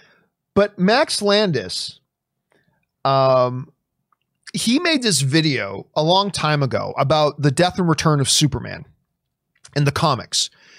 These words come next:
Uh, it's one of the greatest YouTube videos out there,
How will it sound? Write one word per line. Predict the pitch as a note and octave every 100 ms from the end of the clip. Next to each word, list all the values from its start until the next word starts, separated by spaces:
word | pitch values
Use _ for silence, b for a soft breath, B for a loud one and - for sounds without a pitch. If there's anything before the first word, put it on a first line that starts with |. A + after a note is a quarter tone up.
| b b b -
Uh, | C3 -
it's | E3+ -
one | B3+
of | G4
the | G#3
greatest | C3 F3 F3+ D#3 C3+
YouTube | C3+ D3+ C#3 A#2+
videos | A#2 G#2+ G#2 G2 F#2 - -
out | B2+ A#2
there, | - -